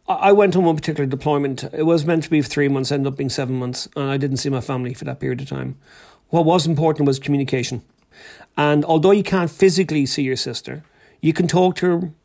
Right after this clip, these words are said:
you can text her messages, and you can make plans for the future. And, and making plans for the future is very, very important. So you can say to your sister, "Joe, when this is gone, maybe Christmas, we might go shopping to New York."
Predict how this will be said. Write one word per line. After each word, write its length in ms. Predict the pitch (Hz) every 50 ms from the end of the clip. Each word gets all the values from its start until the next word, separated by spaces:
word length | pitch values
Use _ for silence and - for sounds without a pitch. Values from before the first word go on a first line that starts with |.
| _ _ -
you 140 | 151 151 139
can 640 | - 143 143 143 139 139 135 127 127 127 123 - - 269 202 - _ -
text 240 | - 165 165 - -
her 60 | 160
messages, 640 | 156 156 156 - - 156 139 151 147 147 143 - - - - - - - - - - _ _ _ _ _ _ _ _ _ _ _ _ _ - 190 - -
and 120 | 175 180
you 80 | 185 190
can 140 | - - 196
make 220 | 196 196 196 -
plans 360 | - 190 196 196 202 202 190
for 80 | - 190
the 100 | 165 165
future. 520 | - - - 185 185 160 - - 123 117 -
And, 140 | - 143 147
and 200 | 147 151 151 156
making 320 | 180 196 190 196 202 196
plans 420 | 185 - - 185 180 180 180 170 -
for 100 | - 175
the 80 | 160
future 420 | 147 - - 165 165 165 156 - 143
is 120 | 131 120
very, 520 | 123 139 151 151 151 160 160 156 160 160 156
very 440 | 143 151 147 147 147 147 147 143
important. 680 | 143 139 139 135 156 151 147 147 147 - - - - - _ _ _ _ _ _ - - - - - - - _ _ -
So 360 | - - 180 160 160 160 156
you 200 | 165 170 196 202
can 140 | - 180 175
say 220 | - 202 190 185
to 100 | 165 -
your 80 | 185 151
sister, 320 | - 180 165 - - 165
"Joe, 360 | 147 151 165 160 160 135 - - _ _ _ _ _ - -
when 160 | - 143 170
this 180 | 175 196 - 254
is 60 | 180
gone, 340 | - 180 151 151 147 147 143
maybe 260 | 165 185 185 208 -
Christmas, 640 | - - - 202 185 - - 123 131 131 - -
we 100 | 147 143
might 200 | 143 147 151 147
go 120 | - 147 135
shopping 420 | - - - 151 143 - 156 135
to 140 | - - 151
New 60 | 139
York." 380 | 135 131 131 123 120 110 -